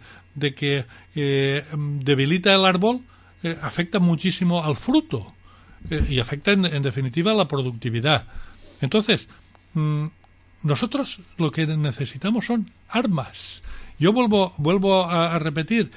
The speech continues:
eh, mm, el butocarboxim, un producto que ya no está en el mercado, eh, pues, eh, eliminaba total y absolutamente y sin más historias. Eh, ahora no, ahora nos dicen, "Hay que utilizar, eh, jabón potásico".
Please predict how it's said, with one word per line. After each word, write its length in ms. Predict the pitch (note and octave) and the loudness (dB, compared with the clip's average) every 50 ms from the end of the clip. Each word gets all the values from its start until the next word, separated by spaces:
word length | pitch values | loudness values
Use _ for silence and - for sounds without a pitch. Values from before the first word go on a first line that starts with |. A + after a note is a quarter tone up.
| - - - - - - - - | -20 -20 -20 -20 -20 -14 -4 0
eh, 300 | E3 D#3 D3+ D3+ D#3 D3 - - - | 2 2 2 2 0 -4 -8 -14 -6
mm, 380 | - E3 D#3 D3+ D3+ D3+ E3 D#3+ | -4 -2 0 0 -2 -2 0 0
el 120 | E3+ D#3 D3 | 2 2 2
butocarboxim, 1080 | C#3 C#3+ D3+ C#3 - D3 C#3 - D3 C#3 C3 C3+ C3 A#2+ - - A3 B3 A3 D#3 A2+ - - - - - | 2 0 -2 0 0 -2 0 0 -2 -2 -2 -4 -6 -6 -2 0 2 2 2 2 0 -2 -10 -18 -10 -6
un 100 | D3 C#3+ | -6 -4
producto 540 | - E3+ F3 F#3+ A#3 A#3 A#3 - D3+ B2+ A#2 | -2 0 0 0 0 -2 -4 -4 -6 -6 -6
que 140 | - B2+ A#2 | -6 -6 -6
ya 100 | A#2+ B2+ | -4 -4
no 100 | C3+ C3+ | -4 -6
está 440 | B2+ - - D3+ D3 D3+ D3 D3 D3 | -6 -6 -4 -2 0 0 0 -2 -2
en 80 | D3 | -2
el 120 | D3+ D3+ D#3 | -2 -2 -2
mercado, 560 | D#3+ E3 E3+ F3 G#3 G#3+ A3+ A#3+ C4 C4+ B3+ - - - - - _ - | -2 -2 -2 -2 -2 0 0 0 -2 -4 -4 -8 -18 -20 -20 -16 _ -2
eh, 240 | E3+ D#3+ D#3 D#3 D#3 | -2 0 0 0 -2
pues, 300 | - - D#3 C#3 - - - - - - - - | -4 -4 -4 -4 -4 -8 -20 -20 -20 -20 -12 -6
eh, 140 | D#3+ D3+ D3 D#3 | -6 -6 -2 0
eliminaba 720 | D3 C#3+ C#3+ C#3 C3+ C3+ C3+ D3+ G3+ A#3+ A#3+ A3+ D3 A2+ - | 0 0 0 0 0 0 0 0 -2 -2 -2 -2 -4 -6 -6
total 360 | - D3 C#3 - G#3+ A#3+ A3+ | -6 -6 -4 -2 -2 0 0
y 40 | G#3 | 0
absolutamente 720 | E3+ - - - F3 G3 G3 G3+ G3 G3+ G#3+ G3 F3 - D3+ | -2 -2 -4 -4 -2 -2 -2 -2 -2 0 0 0 0 -2 -4
y 40 | |
sin 200 | A#2 - - D3 | -4 -4 -4 -2
más 180 | D3+ F3 G3 E3+ | -2 0 0 0
historias. 720 | F3+ F3 - - - G3+ G#3 A3+ B3+ C4 B3 - - - - - - - - - - | 0 -2 -4 -4 -2 -2 -2 0 -2 -4 -6 -8 -12 -20 -20 -20 -20 -20 -20 -14 -6
Eh, 180 | - E3 E3 D#3+ - - | -2 -2 -2 -2 -2 0
ahora 220 | D#3 E3 F#3+ A#3 | 0 2 2 4
no, 240 | G3+ G#3 A#3 A3 A3+ - - - - | 4 4 2 2 0 -4 -16 -12 -4
ahora 200 | - D#3 G#3 A#3 | -2 0 2 2
nos 160 | A#3 A3 G3 | 2 2 4
dicen, 340 | G3 G3+ F3 F#3+ E3+ C3 A2+ - - - - | 2 2 0 0 -2 -2 -2 -8 -12 -4 -2
"Hay 100 | E3+ F#3 | -2 0
que 100 | F3+ A#3 | 0 0
utilizar, 520 | G#3 - G#3+ G3 F3+ D3 - - B3 B3 A3 - - - - - - - _ - | 0 0 0 0 0 2 4 4 4 2 0 -6 -12 -20 -20 -20 -20 -16 _ 0
eh, 680 | F3+ F3 F3 F3 F3 F3 E3 F3 F3+ D#3+ D#3+ F3 E3+ - | 2 2 4 4 2 0 -2 -6 -8 -8 -8 -10 -10 -6
jabón 380 | - - F3 F3 G#3 A#3 A3 G#3+ | 0 4 4 6 8 6 6 6
potásico". 720 | A#3+ A3+ A3+ - B2 - - A#2+ - - - - - | 4 2 4 2 0 0 -2 -10 -12 -14 -16 -20 -20